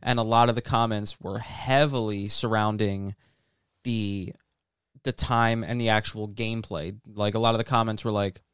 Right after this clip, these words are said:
"Shocker that, you know, some of us actually want to play video games and not just watch them."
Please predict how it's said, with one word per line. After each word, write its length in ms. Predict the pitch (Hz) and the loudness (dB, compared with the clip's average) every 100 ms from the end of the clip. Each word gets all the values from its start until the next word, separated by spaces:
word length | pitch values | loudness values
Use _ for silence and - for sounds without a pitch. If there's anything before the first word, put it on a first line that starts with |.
| _ _ _ _ _ _ | _ _ _ _ _ _
"Shocker 580 | - 143 147 117 101 104 _ _ _ _ - | 2 4 4 2 -2 -2 _ _ _ _ 2
that, 340 | 120 104 - | 4 4 0
you 80 | 127 | 0
know, 280 | 113 101 101 | 0 0 -2
some 220 | - 139 | 0 2
of 100 | 127 | 2
us 120 | 113 123 | 2 4
actually 340 | 110 - 120 | 2 2 0
want 200 | 110 110 | 0 -2
to 180 | - 104 - | -4 -6 -6
play 460 | - - 123 131 123 | -6 0 2 2 2
video 360 | 104 98 95 | 0 0 -2
games 340 | 101 98 95 95 | -2 -4 -4 -4
and 160 | 113 | -2
not 180 | 104 85 | -2 -2
just 160 | 107 107 | -4 -6
watch 480 | 104 104 104 - | -2 0 0 -2
them." 320 | - - - | -6 -8 -10